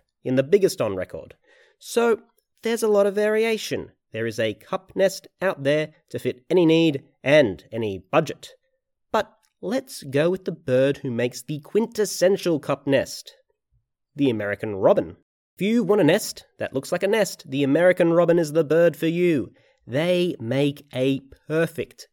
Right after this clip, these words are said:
cup-shaped nest out of twigs entwined with each other. They're quite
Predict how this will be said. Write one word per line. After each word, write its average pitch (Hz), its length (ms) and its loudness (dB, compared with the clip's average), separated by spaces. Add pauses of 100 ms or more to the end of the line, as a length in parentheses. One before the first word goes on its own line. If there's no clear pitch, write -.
(140)
cup-shaped - 760 -4
nest 127 460 -4
out 117 160 -6
of 101 160 -12
twigs 175 440 -4 (400)
entwined 127 560 -2
with 107 160 -10
each - 220 -18
other. - 220 -16 (520)
They're 123 180 -2
quite 131 300 -2